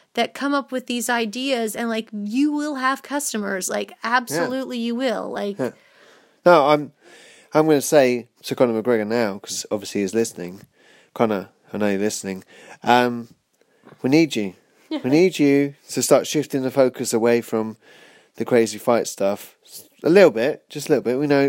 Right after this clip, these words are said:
Speaker 2: we enjoy that, and I know you're gonna still have some great fights. But for the future that your son's gonna live in, and for the future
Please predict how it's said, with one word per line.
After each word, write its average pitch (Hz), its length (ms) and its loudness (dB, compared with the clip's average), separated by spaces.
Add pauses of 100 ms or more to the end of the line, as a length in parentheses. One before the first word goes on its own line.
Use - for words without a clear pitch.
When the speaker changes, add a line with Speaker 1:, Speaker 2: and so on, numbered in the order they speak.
(120)
Speaker 2:
we 143 80 2
enjoy 135 320 2
that, 123 340 0 (140)
and 113 160 -8
I 117 60 0
know 120 100 0
you're 117 120 0
gonna 117 160 -4
still 117 160 0
have 104 80 -2
some 113 160 -12
great 107 200 0
fights. - 500 -2 (460)
But 143 320 4
for - 80 -10
the 131 120 -2
future 156 420 0
that 127 160 0
your 113 100 -6
son's 127 300 -2
gonna 120 180 -2
live 107 180 -2
in, 120 220 -4 (680)
and 110 80 -12
for 110 60 -10
the 110 120 -6
future 117 540 0